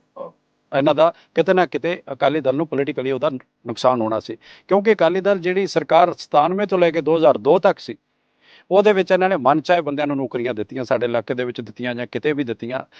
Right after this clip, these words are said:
ਇਹਨਾਂ ਨੇ ਕਿਸੇ ਦਾ, ਜਿਹੜੇ ਬੱਚੇ ਮੈਰਿਟ 'ਤੇ ਸੀ ਉਹਨਾਂ ਨੂੰ ਪਾਸੇ ਕਰਕੇ ਜਿਹੜੇ ਇਹਨਾਂ ਦੇ ਚਹੇਤੇ ਸੀ ਉਹਨਾਂ ਦੇ ਬੱਚਿਆਂ ਨੂੰ ਇਹਨਾਂ ਨੇ ਨੌਕਰੀਆਂ ਦੇਣ ਦੀ ਕੋਸ਼ਿਸ਼ ਕੀਤੀ ਉਸ ਟਾਈਮ ਦੇ ਵਿੱਚ। ਔਰ ਜੇ ਆਪਾਂ ਗੱਲ ਕਰੀਏ ਅੱਜ ਇੱਕ ਬੜਾ ਵੱਡਾ ਇੱਕ ਦਾਅਵਾ ਕਰ ਰਹੇ ਨੇ ਸਾਰੀ ਥਾਵਾਂ 'ਤੇ ਜਾ ਕੇ ਕਿ ਅਸੀਂ ਨੌਕਰੀਆਂ ਜਿਹੜੀਆਂ ਦੇ ਰਹੇ ਹਾਂ,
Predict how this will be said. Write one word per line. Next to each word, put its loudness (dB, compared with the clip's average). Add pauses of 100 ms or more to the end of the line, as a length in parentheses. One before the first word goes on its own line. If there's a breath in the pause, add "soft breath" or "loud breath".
(260 loud breath)
ਇਹਨਾਂ 2
ਨੇ 2
ਕਿਸੇ -2
ਦਾ, 2 (380)
ਜਿਹੜੇ 4
ਬੱਚੇ -2
ਮੈਰਿਟ 4
'ਤੇ -2
ਸੀ -2
ਉਹਨਾਂ 0
ਨੂੰ -4
ਪਾਸੇ 2
ਕਰਕੇ -4 (240 soft breath)
ਜਿਹੜੇ 4
ਇਹਨਾਂ 2
ਦੇ -6
ਚਹੇਤੇ 0
ਸੀ -6 (280 soft breath)
ਉਹਨਾਂ 2
ਦੇ 0
ਬੱਚਿਆਂ -2
ਨੂੰ -4
ਇਹਨਾਂ -4
ਨੇ -6
ਨੌਕਰੀਆਂ -6
ਦੇਣ -4
ਦੀ -8
ਕੋਸ਼ਿਸ਼ -8
ਕੀਤੀ -10
ਉਸ -10
ਟਾਈਮ -8
ਦੇ -12
ਵਿੱਚ। -20 (540 soft breath)
ਔਰ 6
ਜੇ 0
ਆਪਾਂ 2
ਗੱਲ 0
ਕਰੀਏ -2
ਅੱਜ -2
ਇੱਕ -6
ਬੜਾ 2
ਵੱਡਾ 0
ਇੱਕ -4
ਦਾਅਵਾ 4
ਕਰ 0
ਰਹੇ -2
ਨੇ -6
ਸਾਰੀ -2
ਥਾਵਾਂ -4
'ਤੇ -8
ਜਾ 0
ਕੇ -4 (480 soft breath)
ਕਿ 2 (180)
ਅਸੀਂ 0
ਨੌਕਰੀਆਂ 2
ਜਿਹੜੀਆਂ 0
ਦੇ 4
ਰਹੇ 0
ਹਾਂ, -10